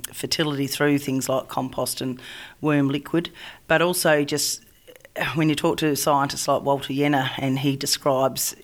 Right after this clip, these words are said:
you know, the evolution of that microbial system function that's occurred within these aged soils and become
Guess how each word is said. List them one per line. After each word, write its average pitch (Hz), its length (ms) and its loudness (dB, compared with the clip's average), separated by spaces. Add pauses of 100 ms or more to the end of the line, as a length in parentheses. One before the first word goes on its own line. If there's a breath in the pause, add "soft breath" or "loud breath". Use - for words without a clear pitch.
(140)
you 139 100 -4
know, 131 100 -4
the 131 240 -6 (480 loud breath)
evolution 143 480 2
of 131 60 -4
that 127 160 -2
microbial 131 720 0 (180)
system 135 380 -4
function 147 480 -2
that's 117 220 -10
occurred 131 360 -6
within 131 360 -8
these 131 200 -10
aged 127 440 -8
soils 131 440 -8
and 131 240 -8 (400 loud breath)
become 131 460 -4